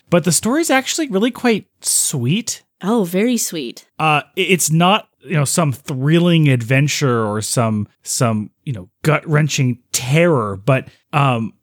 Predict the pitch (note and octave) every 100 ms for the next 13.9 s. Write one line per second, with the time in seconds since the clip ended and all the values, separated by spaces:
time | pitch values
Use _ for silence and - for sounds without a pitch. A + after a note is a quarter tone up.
0 | - D#3+ - C4 C4+ - - F#3+ D#3+ F3+
1 | D3 C#3 - D#3+ C3 B2 - - - A#2
2 | A#2+ C#3 C3+ B2 C#3+ F#3 F3 D3+ E3 D#3+
3 | A#2+ A#2+ A#2+ A2+ A2+ A#2 G#2+ - A2 -
4 | A#2+ A#2 C3 B2 A2 A#2 A2 G2+ - F#2+
5 | G#2 E2+ D#2 - - - B3+ E4+ E4 E4
6 | E4 D4 G4+ B4+ - C#4+ G#3+ A#3 A#3+ -
7 | C4 A#3 G#3+ B3 C4+ C#4+ D#4 D#4+ - -
8 | A#3+ A3+ A3+ - F3+ F#2+ E2+ - _ -
9 | - C4+ C#4+ F#4 E4+ F4 A4 - A4+ G#4
10 | C#4+ C4+ A#3 G3+ G3+ G3+ - - - G3+
11 | F3 D#3+ - - - G3 F#3+ F#3+ F3 E3+
12 | E3+ E3 D3+ - F#2 D#2 - - - E3+
13 | D#3 D#3 D#3 C3+ - B2+ A2 -